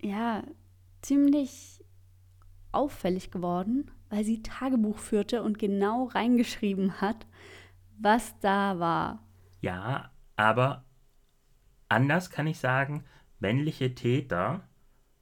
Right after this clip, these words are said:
Speaker 2: sei es nun Mörder, sei es nun Vergewaltiger, nehmen gerne etwas mit. Sei es nun, auch wenn's makaber klingt,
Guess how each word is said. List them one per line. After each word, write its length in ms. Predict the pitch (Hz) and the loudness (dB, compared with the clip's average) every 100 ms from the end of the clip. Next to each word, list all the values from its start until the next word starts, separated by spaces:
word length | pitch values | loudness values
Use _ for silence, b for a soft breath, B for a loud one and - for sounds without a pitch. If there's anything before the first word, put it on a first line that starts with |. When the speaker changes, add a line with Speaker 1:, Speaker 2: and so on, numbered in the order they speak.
| _ _ _ | _ _ _
Speaker 2:
sei 360 | 87 98 101 - | -4 2 2 0
es 260 | 113 - | -6 -4
nun 420 | 110 101 98 92 | -4 -4 -4 -4
Mörder, 600 | 95 95 117 123 127 - 87 | -2 0 2 4 4 0 -2
sei 180 | 101 - | -2 -4
es 180 | 123 | -6
nun 160 | 107 98 | -8 -10
Vergewaltiger, 1000 | - 104 98 95 110 120 110 87 101 127 b b b b | -8 -8 -4 -2 -2 -4 -6 -2 -2 -4 b b b b
nehmen 680 | 92 92 104 127 131 135 135 - _ _ _ | -4 0 0 0 0 -2 -6 -10 _ _ _
gerne 640 | 104 101 117 131 127 123 - | 2 4 4 4 0 -2 -6
etwas 500 | 104 - 110 110 - | -8 -6 -6 -6 -6
mit. 400 | 104 110 - - _ _ _ _ _ _ _ _ _ _ _ _ _ _ _ _ _ _ _ | -4 -4 -4 -14 _ _ _ _ _ _ _ _ _ _ _ _ _ _ _ _ _ _ _
Sei 380 | - - 98 101 | -6 -2 0 -2
es 380 | - 110 - - | -4 -8 -10 -8
nun, 440 | 104 104 101 98 - _ _ _ _ _ | -4 -4 -4 -6 -10 _ _ _ _ _
auch 140 | 92 90 | -6 -4
wenn's 200 | 92 - | -4 -4
makaber 460 | 92 - 95 104 | -6 -2 -2 -2
klingt, 480 | 101 - 98 101 - | -6 -8 -8 -8 -12